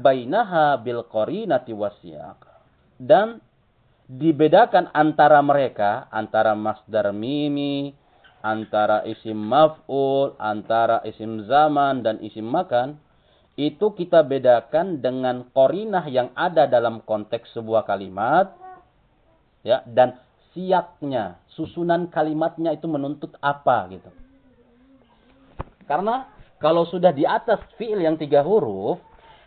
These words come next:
masdar miminya, isim maf'ulnya, isim zamannya, isim makannya, itu wazannya sama semua lafadznya. Ya,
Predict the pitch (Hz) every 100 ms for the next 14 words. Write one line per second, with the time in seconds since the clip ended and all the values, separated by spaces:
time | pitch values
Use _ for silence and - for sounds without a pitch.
0 | _ 120 135 139 113 135 127 127 120 117
1 | 107 104 120 156 185 202 190 _ _ -
2 | 135 139 131 131 123 113 - 113 107 101
3 | 156 180 185 - _ - 165 196 143 127
4 | 107 117 104 101 98 147 185 170 175 143
5 | 120 113 101 98 110 160 - - 120 147
6 | 120 104 107 117 135 - 110 107 101 98
7 | 95 87 90 - 90 - - _ - _
8 | _ _ _ _ _ _ _ _ _ _
9 | _ _ _ _ _ _ - - - -
10 | _ _ _ _ _ _ _ _ _ _
11 | _ _ _ _ _ 107 107